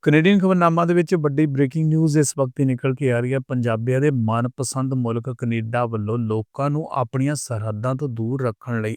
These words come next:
ਇਸ਼ਤਿਹਾਰ ਰਾਹੀਂ ਡਰਾਉਣ ਦਾ ਫੈਸਲਾ ਕੀਤਾ ਗਿਆ ਹੈ। ਪ੍ਰਧਾਨ ਮੰਤਰੀ ਜਸਟਿਨ ਟਰੂਡੋ ਦੀ ਅਗਵਾਈ ਵਾਲੀ ਲਿਬਰਲ ਸਰਕਾਰ ਨੇ ਢਾਈ ਲੱਖ ਦੀ ਲਾਗਤ ਨਾਲ ਕਮੌਤਰੀ ਇਸ਼ਤਿਹਾਰ ਦੀ ਮੁਹਿੰਮ ਸ਼ੁਰੂ ਕੀਤੀ ਹੈ,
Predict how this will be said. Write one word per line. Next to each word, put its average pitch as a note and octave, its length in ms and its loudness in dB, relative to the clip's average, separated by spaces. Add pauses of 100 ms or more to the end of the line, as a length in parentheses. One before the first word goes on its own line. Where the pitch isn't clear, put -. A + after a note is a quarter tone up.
ਇਸ਼ਤਿਹਾਰ A2+ 680 -4
ਰਾਹੀਂ A#2 280 -4
ਡਰਾਉਣ A#2 440 -2
ਦਾ G#2+ 160 -2
ਫੈਸਲਾ A2 600 -6 (100)
ਕੀਤਾ G#2 360 -6
ਗਿਆ G#2+ 240 -2
ਹੈ। G#2+ 40 -6 (540)
ਪ੍ਰਧਾਨ D3 380 6
ਮੰਤਰੀ C#3 360 0
ਜਸਟਿਨ C3+ 480 -2
ਟਰੂਡੋ D3 400 -2
ਦੀ D#3 180 4
ਅਗਵਾਈ B2 340 2
ਵਾਲੀ B2 260 0
ਲਿਬਰਲ A#2 460 -4
ਸਰਕਾਰ A2+ 540 -10
ਨੇ A#2 260 -6 (920)
ਢਾਈ D3+ 260 6
ਲੱਖ C3 440 4
ਦੀ C#3 160 4
ਲਾਗਤ B2 500 -2
ਨਾਲ A2+ 400 0
ਕਮੌਤਰੀ A#2+ 580 -4 (100)
ਇਸ਼ਤਿਹਾਰ A#2 720 -4
ਦੀ C3+ 120 -2
ਮੁਹਿੰਮ B2 340 -2
ਸ਼ੁਰੂ C#3 260 -2
ਕੀਤੀ B2+ 440 -6
ਹੈ, C#3+ 140 -2